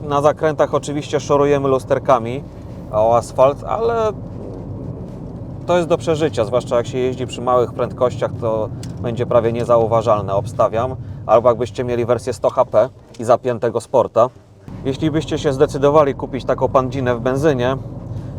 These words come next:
to pamiętajcie o tym, że mogą pojawić się problemy z przepustnicą. No, po prostu auta, e, z tymi silnikami, czy to jeden jeden, czy jeden dwa, e, nawet jeden cztery, będą mieć problemy z przepustnicą.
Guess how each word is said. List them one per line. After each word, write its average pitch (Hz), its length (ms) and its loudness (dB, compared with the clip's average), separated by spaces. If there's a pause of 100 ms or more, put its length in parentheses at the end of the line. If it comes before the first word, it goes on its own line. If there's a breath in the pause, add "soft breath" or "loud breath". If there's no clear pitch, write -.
(180 loud breath)
to 135 100 6
pamiętajcie 139 680 2
o 143 60 4
tym, 139 200 -2
że 131 360 2
mogą 143 340 2
pojawić 131 400 2
się 131 160 -6
problemy 131 400 0
z - 60 -12
przepustnicą. 117 840 -2 (220)
No, 139 200 -4 (240)
po 139 100 -2
prostu 143 340 0 (260)
auta, 131 680 6 (640)
e, 110 40 -6
z - 100 -14
tymi 135 220 -4
silnikami, 131 560 -2 (140)
czy - 80 -10
to 123 100 0
jeden 120 280 2
jeden, 135 280 2
czy 117 140 -8
jeden 117 240 2
dwa, 120 260 4 (500 loud breath)
e, 113 200 4
nawet 123 300 2
jeden 123 220 0
cztery, 123 400 4 (440 loud breath)
będą 143 360 2
mieć 139 180 -2
problemy 131 400 0
z 117 40 -8
przepustnicą. 113 720 -2